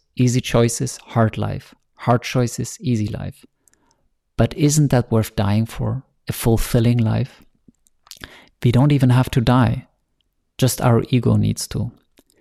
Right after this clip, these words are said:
Being ourselves is the ticket to experience the heaven we, I believe, are all secretly hoping for, but might have given up on.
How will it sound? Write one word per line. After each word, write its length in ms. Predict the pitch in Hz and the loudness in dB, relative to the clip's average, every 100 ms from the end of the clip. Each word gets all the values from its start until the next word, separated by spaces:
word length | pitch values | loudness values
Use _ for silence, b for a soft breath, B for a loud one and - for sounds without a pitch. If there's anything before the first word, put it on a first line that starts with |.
| b b _ | b b _
Being 300 | - 135 143 | 0 2 2
ourselves 680 | - 123 113 - 123 110 - | 2 0 0 0 0 0 -6
is 200 | - 120 | -8 -8
the 100 | - | -6
ticket 520 | - - 127 - 127 - | -8 -4 -4 -4 -6 -4
to 120 | 117 | -6
experience 560 | 113 - - 113 110 - | -4 -6 0 2 2 -2
the 140 | 107 | -4
heaven 400 | 98 113 110 104 | 0 2 2 2
we, 320 | 107 104 101 _ - | 2 0 -2 _ -8
I 120 | 110 | -4
believe, 420 | 101 104 110 110 - | -2 0 0 -2 -2
are 140 | 110 | -2
all 200 | 107 113 | 0 0
secretly 580 | 104 - 139 - 123 117 | 0 -2 -4 -4 -4 -4
hoping 380 | 101 117 - 107 | -2 -2 0 -2
for, 340 | - 107 104 - b b - | -4 -6 -6 -10 b b -2
but 220 | 110 - | 0 2
might 200 | 104 107 | 0 0
have 200 | 101 - | -4 -6
given 240 | 113 113 | -2 -2
up 220 | 107 - 101 | -2 -4 -4
on. 260 | 101 113 | -4 -4